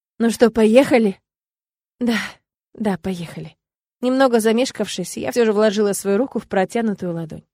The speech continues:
Я была немного растеряна в этот момент, ведь понимала, что сейчас рядом со мной сидит не друг,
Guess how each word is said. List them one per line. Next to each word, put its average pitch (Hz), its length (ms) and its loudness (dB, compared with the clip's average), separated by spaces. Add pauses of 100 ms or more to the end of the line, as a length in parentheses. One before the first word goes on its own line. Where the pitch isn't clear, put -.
(120)
Я 262 140 4
была 247 160 4
немного 247 320 4
растеряна 240 500 0
в 170 60 -6
этот 160 240 -10
момент, 160 400 -10
ведь 214 180 -2
понимала, 233 460 0
что - 160 -4
сейчас 202 340 -4
рядом 214 260 0
со 202 140 -4
мной 202 140 0
сидит 208 340 -6
не 208 80 0
друг, 240 260 -4